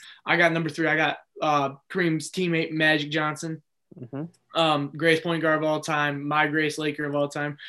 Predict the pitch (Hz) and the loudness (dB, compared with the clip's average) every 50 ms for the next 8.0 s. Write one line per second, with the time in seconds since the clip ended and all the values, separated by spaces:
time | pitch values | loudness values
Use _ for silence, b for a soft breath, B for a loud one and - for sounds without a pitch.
0 | B B B B 156 151 147 143 151 156 160 160 156 151 143 - - - 151 151 | B B B B 2 2 4 4 4 4 6 6 6 4 0 -2 -2 -2 0 2
1 | 143 143 139 135 156 156 147 147 156 151 151 151 147 147 143 143 143 147 143 143 | 2 2 2 0 0 0 0 0 0 0 0 0 0 -2 -2 -4 -6 -6 -8 -8
2 | 139 139 147 147 147 147 143 143 139 139 - _ b b b b b b b b | -6 -6 -6 -4 0 2 2 2 2 0 -4 _ b b b b b b b b
3 | - - 160 160 151 151 143 139 123 160 160 160 160 156 151 143 143 - - 151 | -8 -2 0 2 2 2 0 0 2 4 4 6 6 4 2 0 -4 -8 -4 0
4 | 143 139 143 131 135 - 135 127 127 131 139 143 151 160 165 165 160 156 160 156 | 0 2 2 0 -2 -2 -4 -4 -4 -4 -4 -4 -2 0 0 0 2 2 2 0
5 | 151 147 147 147 - - - _ _ _ - 160 165 165 160 151 143 160 160 160 | 0 0 -2 -4 -8 -12 -20 _ _ _ -6 -4 -2 0 0 0 0 0 0 0
6 | 151 147 143 143 143 160 160 170 180 151 147 151 - 175 185 180 - 190 170 165 | 0 0 -2 -4 -4 -4 -2 -2 -2 -2 -4 -8 -6 -4 -2 0 2 4 4 4
7 | 160 165 160 156 151 151 151 156 151 - 160 160 151 156 170 180 180 175 165 | 4 2 2 2 2 4 2 2 0 -2 -2 0 0 0 0 0 -2 -2 -4